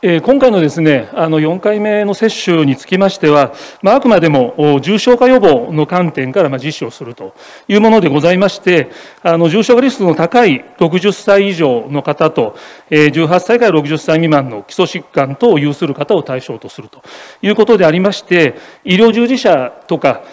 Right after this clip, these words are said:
えー、エッセンシャルワーカー等につきましては、直接的な接種対象にはなっておりません。えー、従いまして、あくまで、えー、医療従事者、またエッセンシャルワーカー等でありましても、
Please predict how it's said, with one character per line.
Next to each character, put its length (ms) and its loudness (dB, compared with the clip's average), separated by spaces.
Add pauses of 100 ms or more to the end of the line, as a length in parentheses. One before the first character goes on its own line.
(140)
え 220 2
ー、 40 4
エ 40 4
ッ 20 4
セ 160 -2
ン 20 -4
シ 80 0
ャ 60 6
ル 60 4
ワ 100 6
ー 40 4
カ 380 -4
ー 40 -20
等 140 2
に 120 0
つ 80 -20
き 100 -4
ま 140 0
し 40 -12
て 140 -2
は、 220 2 (280)
直 140 2
接 300 -2
的 220 0
な 260 2
接 160 -2
種 100 -10
対 140 0
象 140 -4
に 40 -6
は 80 -2
な 140 -4
っ 20 -16
て 160 -18
お 100 -8
り 120 -6
ま 80 -4
せ 160 -6
ん。 100 -10 (420)
え 100 -4
ー、 20 0
従 280 2
い 40 4
ま 120 4
し 120 -6
て、 320 2 (320)
あ 140 0
く 100 -2
ま 160 2
で、 880 2
え 60 2
ー、 20 -
医 80 -6
療 160 4
従 160 0
事 100 -4
者、 260 -6 (320)
ま 120 -2
た 160 2
エ 80 0
ッ 40 -4
セ 140 -4
ン 60 -2
シ 60 -2
ャ 40 4
ル 80 4
ワ 140 4
ー 40 -12
カ 120 -4
ー 20 -8
等 180 -4
で 100 -6
あ 80 -6
り 120 -4
ま 120 2
し 100 -10
て 120 -2
も、 260 0